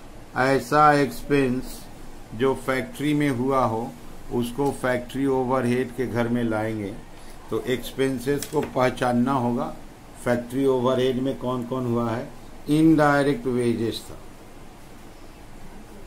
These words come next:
इनडायरेक्ट वेजेज वो सेवन फ़ाइव हंड्रेड था। इनडायरेक्ट वेजेज के बाद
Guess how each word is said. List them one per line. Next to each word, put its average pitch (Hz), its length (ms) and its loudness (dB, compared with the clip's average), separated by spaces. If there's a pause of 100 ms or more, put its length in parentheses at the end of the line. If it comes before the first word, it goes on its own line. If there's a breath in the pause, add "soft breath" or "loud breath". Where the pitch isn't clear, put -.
(1300)
इनडायरेक्ट 139 720 4
वेजेज 127 680 4 (1600)
वो 110 80 -4
सेवन 135 600 2 (120)
फ़ाइव 123 360 2
हंड्रेड 78 380 -6
था। - 160 -14 (2000)
इनडायरेक्ट 151 680 4
वेजेज 143 500 2
के 139 180 2
बाद 120 400 2